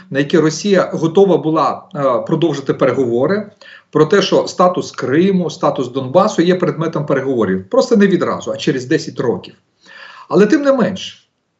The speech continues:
це можна використати. Е, е, тому я думаю, що, е,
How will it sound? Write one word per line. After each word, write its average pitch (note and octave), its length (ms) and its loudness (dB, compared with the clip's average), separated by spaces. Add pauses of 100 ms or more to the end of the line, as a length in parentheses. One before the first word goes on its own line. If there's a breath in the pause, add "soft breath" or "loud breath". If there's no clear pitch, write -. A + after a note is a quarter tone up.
(160)
це - 160 0
можна F#3+ 280 2
використати. A#2 720 -6 (920 loud breath)
Е, C#3+ 80 2
е, C3 800 2
тому G3+ 240 6
я B3 120 2
думаю, A#3+ 280 -4
що, A3+ 220 0
е, G3 280 2